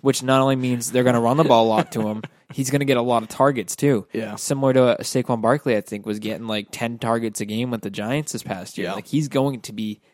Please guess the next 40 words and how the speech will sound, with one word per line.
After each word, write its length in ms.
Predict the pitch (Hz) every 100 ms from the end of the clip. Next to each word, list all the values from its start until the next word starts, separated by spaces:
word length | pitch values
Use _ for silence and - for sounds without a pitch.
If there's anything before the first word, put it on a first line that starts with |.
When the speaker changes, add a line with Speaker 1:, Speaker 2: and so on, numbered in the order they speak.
| -
Speaker 1:
that 480 | - 113 127 127 -
kind 300 | - 123 120
of 60 | 113
guy 240 | 113 123
in 180 | 110 104
the 100 | 101
Jets 300 | 107 104 -
offense. 440 | 110 117 - -
Speaker 2:
Yeah, 140 | 107 98
he'll 140 | 104
blow 220 | 101 98
up. 100 | 90
Speaker 1:
Even 200 | 147 170
if 400 | - 143 151 - - -
the 460 | - 120 120 123
Jets, 400 | 117 117 - -
like, 160 | 123 104
struggle 400 | - 113 127 143
this 240 | 147 -
year, 180 | 170 175 -
I 80 | 117
think 220 | 127 113
he 120 | 127
will 300 | 123 131 127
produce 400 | - 123 123 -
some 260 | 120 117 110
decent 380 | 110 - 107
numbers 400 | 107 107 104 98
fantasy-wise 760 | - 120 117 - 98 92 87 92
Speaker 2:
Yeah. 200 | 92 78 -
Speaker 1:
because 280 | 120 113 104
he 300 | - 127 117
is 120 | 107
going 320 | 110 110 110
to 160 | - 107
get 480 | 98 110 113 - - _ _ -
the 160 | 110
opportunity. 840 | 101 110 - - 107 98 92 - - - -
Speaker 2:
Big 160 | 196 180
time. 200 | -